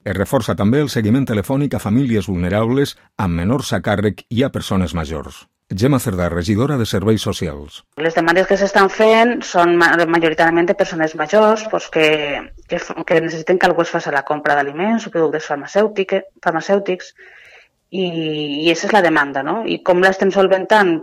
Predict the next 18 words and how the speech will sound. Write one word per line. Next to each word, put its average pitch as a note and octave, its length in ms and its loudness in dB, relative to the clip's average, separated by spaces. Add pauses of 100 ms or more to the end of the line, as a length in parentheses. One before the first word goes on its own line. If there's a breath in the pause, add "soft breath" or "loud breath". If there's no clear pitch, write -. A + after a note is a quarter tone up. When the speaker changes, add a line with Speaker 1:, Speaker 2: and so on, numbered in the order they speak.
Speaker 2:
Pues, D#3 480 2
la E3 100 2
figura E3+ 340 2
del, E3+ 280 4
del D3+ 160 -2
sat. D3+ 320 0 (580 loud breath)
El E3+ 140 -2
sat G3+ 320 4
són E3+ 260 4
les F3 180 -2
persones F3 440 0
que F3 120 2
van E3+ 280 4
al F#3 80 -6
servei D#3+ 320 0
d'atenció E3+ 380 0
domiciliària, D3 680 0
no? G#2+ 180 -6